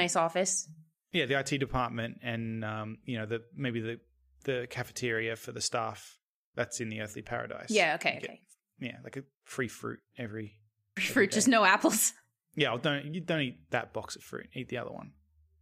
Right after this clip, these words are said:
Speaker 1: They get delivered every day and they're very fresh, but just don't,
Speaker 2: <laughs>
Speaker 1: don't touch them, okay?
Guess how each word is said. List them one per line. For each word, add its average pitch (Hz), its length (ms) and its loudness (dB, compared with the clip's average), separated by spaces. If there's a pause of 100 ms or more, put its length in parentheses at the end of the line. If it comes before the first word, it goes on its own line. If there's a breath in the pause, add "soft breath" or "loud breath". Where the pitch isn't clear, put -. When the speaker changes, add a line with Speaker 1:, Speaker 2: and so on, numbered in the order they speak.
(280)
Speaker 1:
They 208 100 8
get 220 100 10
delivered 220 360 8
every 226 220 8
day 208 180 8
and 196 80 6
they're 180 80 6
very 202 320 8
fresh, 185 340 6
but 180 240 0
just - 300 -4
don't, 190 420 6
Speaker 2:
<laughs> - 0 -
Speaker 1:
don't 208 180 8
touch - 280 4
them, 175 220 4
okay? 180 440 0